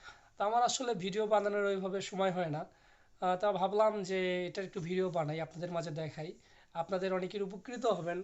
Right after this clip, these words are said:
আশা করি। তো চলুন শুরু করা যাক। আর আপনাদের বলি যে আমি সারা বাংলাদেশে cash on ডেলিভারিতে মূলত প্রোডাক্ট সেল করে থাকি।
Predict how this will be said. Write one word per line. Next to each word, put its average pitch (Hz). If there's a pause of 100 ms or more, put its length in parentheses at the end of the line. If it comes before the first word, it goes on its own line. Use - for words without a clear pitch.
আশা 208
করি। 151 (580)
তো 196
চলুন 262 (120)
শুরু 220
করা 202
যাক। 151 (520)
আর 165
আপনাদের 190
বলি 208
যে 165
আমি 180
সারা 190
বাংলাদেশে 185
cash 196
on 185
ডেলিভারিতে 185
মূলত 175
প্রোডাক্ট 180
সেল 175
করে 175
থাকি। 165